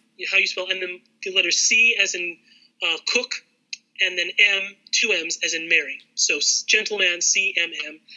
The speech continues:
And maybe I'll post more about the final game or things like that there, but, um, I should probably create more of a presence on maybe a public page, page on Facebook or something for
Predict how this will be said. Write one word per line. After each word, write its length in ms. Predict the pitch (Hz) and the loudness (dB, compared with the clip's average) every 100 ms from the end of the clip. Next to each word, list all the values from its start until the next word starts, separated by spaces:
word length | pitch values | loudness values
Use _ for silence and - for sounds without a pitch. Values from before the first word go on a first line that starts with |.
| - - - - | -14 -14 -16 -8
And 80 | 247 | 2
maybe 100 | 370 | 2
I'll 80 | 285 | 2
post 240 | 247 - | 0 -2
more 80 | 196 | -2
about 140 | 185 | -4
the 60 | - | -4
final 200 | 180 170 | -4 2
game 220 | 165 165 | 0 0
or 60 | 156 | -4
things 180 | 170 160 | -2 0
like 80 | |
that 140 | 160 160 | 2 2
there, 160 | 170 170 | 2 2
but, 220 | 180 - | 2 2
um, 160 | 175 165 | 0 0
I 640 | - _ - - - - | -10 _ -20 -20 -18 0
should 160 | - 262 | 2 4
probably 220 | 285 294 | 4 6
create 280 | - 240 220 | 6 6 6
more 140 | 214 | 2
of 80 | 196 | 2
a 100 | 185 _ - | -2 _ -4
presence 380 | 208 185 185 190 | 0 0 0 -2
on 160 | 180 | 0
maybe 200 | 180 180 160 | 0 0 -2
a 80 | 160 - - | -4 -14 -4
public 260 | 208 180 - | -4 -2 -2
page, 260 | 170 - - | -2 -4 0
page 220 | 185 170 | 2 2
on 60 | 160 | 0
Facebook 400 | - 160 156 - | 2 2 0 -4
or 40 | |
something 260 | 147 156 - | -4 -2 -4
for 100 | - | -4